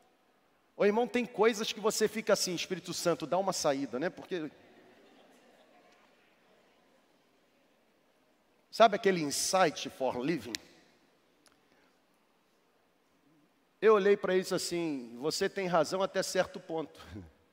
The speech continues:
Mas a pergunta que eu faço é, "O céu é seu ou o céu é de Jesus?"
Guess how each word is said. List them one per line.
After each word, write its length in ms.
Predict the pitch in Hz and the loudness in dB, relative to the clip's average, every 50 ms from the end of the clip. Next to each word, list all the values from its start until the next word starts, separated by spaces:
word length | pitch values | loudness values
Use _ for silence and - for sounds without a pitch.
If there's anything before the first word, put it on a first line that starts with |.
| _ _ _ _ _ _ _ _ _ _ _ _ _ _ _ _ _ _ _ _ _ _ _ _ _ _ _ _ _ _ | _ _ _ _ _ _ _ _ _ _ _ _ _ _ _ _ _ _ _ _ _ _ _ _ _ _ _ _ _ _
Mas 180 | - 165 165 175 | -4 -2 2 2
a 80 | 185 180 | 2 2
pergunta 420 | - 190 170 139 185 180 - 180 | 2 0 -2 0 -2 0 0 0
que 100 | - 180 | 2 2
eu 80 | 170 160 | 2 2
faço 380 | - 180 175 170 - - 165 | 4 4 2 2 2 0 2
é, 120 | 156 143 139 | 4 4 4
"O 100 | 139 139 | 2 -2
céu 400 | - - - 165 160 151 151 143 | -6 -4 0 2 2 4 4 2
é 60 | 131 | -2
seu 340 | - - - 190 208 220 220 | -2 -4 -2 -2 0 0 0
ou 180 | 208 190 175 | 0 -2 -2
o 40 | 147 | -4
céu 260 | - - 165 160 156 | -4 -2 -2 0 0
é 60 | 151 | 0
de 140 | 139 120 135 | -4 -4 -8
Jesus?" 580 | 123 131 131 113 98 110 101 90 - - - | -8 -6 -8 -8 -8 -10 -14 -14 -14 -18 -20